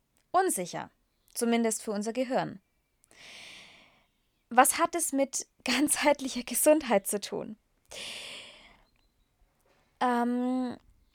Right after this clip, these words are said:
ich finde, ich bin da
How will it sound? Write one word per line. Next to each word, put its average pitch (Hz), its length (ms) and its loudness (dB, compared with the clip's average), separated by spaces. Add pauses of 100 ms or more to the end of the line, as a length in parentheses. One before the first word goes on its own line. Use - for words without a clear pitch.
(240)
ich - 180 -4
finde, 330 400 2 (1200)
ich - 140 -18
bin 262 180 -2
da 247 360 8